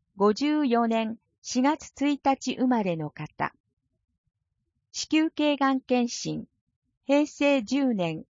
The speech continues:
四月二日から十一年四月一日生まれの方。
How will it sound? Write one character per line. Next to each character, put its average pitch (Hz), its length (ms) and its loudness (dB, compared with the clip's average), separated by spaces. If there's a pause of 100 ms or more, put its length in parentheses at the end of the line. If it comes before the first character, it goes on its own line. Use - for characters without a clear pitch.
四 - 240 -6
月 277 340 0
二 - 220 -12
日 226 160 -2
か 208 160 -4
ら 190 240 -2 (300)
十 277 280 0
一 285 300 -2
年 185 300 -2 (100)
四 - 220 -4
月 285 420 -2
一 285 100 -2
日 262 360 0
生 262 80 2
ま 220 140 0
れ 170 120 -2
の 156 140 -6
方。 156 440 -4